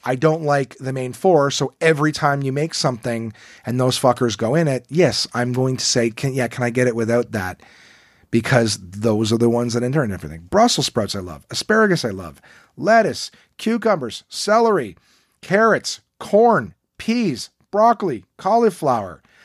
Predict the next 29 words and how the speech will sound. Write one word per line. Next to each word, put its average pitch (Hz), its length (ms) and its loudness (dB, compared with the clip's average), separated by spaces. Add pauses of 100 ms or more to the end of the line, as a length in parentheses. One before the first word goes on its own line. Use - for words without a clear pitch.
(200)
Bring 170 300 -2
it 233 100 0
to 220 100 2
daddy. 214 460 2
I'm 156 120 -6
trying 202 160 2
to 202 40 2
think 202 160 -2
of 190 60 -2
so 202 160 0
many 196 100 2
more. 202 200 2
Eggplant 180 580 0
I 117 60 -6
fucking 104 400 -10
love. 80 280 -16 (1300)
You 131 80 -6
know, 147 160 0
there's 190 220 2
so 208 320 4
many 185 540 0
vegetables 123 580 -2
that 110 100 -4
I 110 200 -6 (120)
absolutely, 120 880 -4 (140)
absolutely 165 560 -6
adore. 175 260 -2
Beans. 123 640 -4 (340)
Oh, 262 280 2